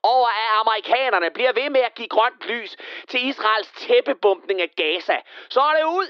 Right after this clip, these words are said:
på barrikaderne og sving fanen, Jean Valjean. Men når din kampsang ned igennem Nørrebro lyder,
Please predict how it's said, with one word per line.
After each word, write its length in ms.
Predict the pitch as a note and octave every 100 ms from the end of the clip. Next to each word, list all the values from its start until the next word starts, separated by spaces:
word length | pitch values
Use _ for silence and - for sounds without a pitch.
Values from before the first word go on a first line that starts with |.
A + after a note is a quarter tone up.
| -
på 140 | C4+ C4+
barrikaderne 720 | A#3 A#3 A3 F#3+ G#3+ A#3+ A#3+
og 220 | A#3+ C4
sving 480 | - - C4+ D#4 -
fanen, 460 | - A3 A#3+ C4 A#3
Jean 180 | G3+ F#3
Valjean. 440 | E3+ D#3 D#3 C3 - _ _ _
Men 420 | - G3 B3+ D#4+ - _ _ _ _ _ - - - - -
når 180 | D#3+ B3
din 240 | B3 B3+ A3+
kampsang 680 | - B3+ F4 - C#4 B3 G#3
ned 220 | C4 C4
igennem 340 | A3 B3+ A3+
Nørrebro 560 | F#3 F#3 A#3 E3+ G#3 G#3+
lyder, 340 | F3+ E3 D3+